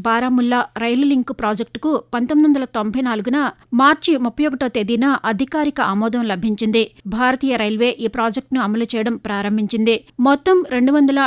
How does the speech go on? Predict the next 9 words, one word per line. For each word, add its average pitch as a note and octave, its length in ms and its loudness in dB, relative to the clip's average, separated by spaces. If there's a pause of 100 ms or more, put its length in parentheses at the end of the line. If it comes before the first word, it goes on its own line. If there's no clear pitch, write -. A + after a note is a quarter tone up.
(140)
డెబ్బై G#3 320 -2
రెండు A#3 240 0
కిలోమీటర్ల C4 560 0
పొడవు A3+ 280 0
కలిగిన A#3 240 -2 (120)
ఈ - 20 -2 (100)
రైల్వే A3+ 340 -2
మార్గం G#3 280 -2 (340)
జమ్మూను D#4 440 6